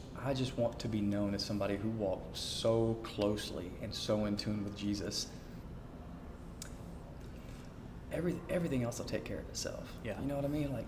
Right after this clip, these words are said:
Speaker 1: if I'm, man, if I just maintain that intimacy, like, I, I tell people, like, I want my, that day when glory comes or when I pass over, or whatever you wanna call it, like, I want to walk so closely with Jesus right here, right now,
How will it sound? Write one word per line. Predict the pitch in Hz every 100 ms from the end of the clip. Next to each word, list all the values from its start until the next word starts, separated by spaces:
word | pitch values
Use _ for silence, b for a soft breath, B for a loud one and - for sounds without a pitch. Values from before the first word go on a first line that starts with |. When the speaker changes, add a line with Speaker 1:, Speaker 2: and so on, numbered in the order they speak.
| -
Speaker 1:
if | 147
I'm, | 147 127 - - - - - - - - - - - - B B - - - - - - -
man, | 151 127 117
if | 131
I |
just | 135 131
maintain | 127 117 117 120
that | 113 107
intimacy, | 120 - 104 98 - - - - B B -
like, | - -
I, |
I | 143 - -
tell | 156
people, | 131 135 - 113 110 - - B B B -
like, | 110 101 -
I | 127
want | 151 139 123 110 107 - -
my, | 110 107 104 104 101 98 - - - -
that | 123 110
day | 113 117
when | 113 101 101
glory | 110 143 143 139
comes | 131 107 95 95
or |
when | 98 117
I | 120
pass | - 131 110 -
over, | 107 95
or | 113
whatever | 156 160 160
you | 151
wanna | 131 120
call | - 120 113
it, | -
like, | - - B B B B B
I | - 147
want | 151 147 -
to | 135
walk | 127 123 -
so | - 127 139
closely | 143 - 123 127 131
with | 110 110
Jesus | - 113 110 107 110
right | 110 120
here, | - 127 113
right | 104 101 104
now, | 104 98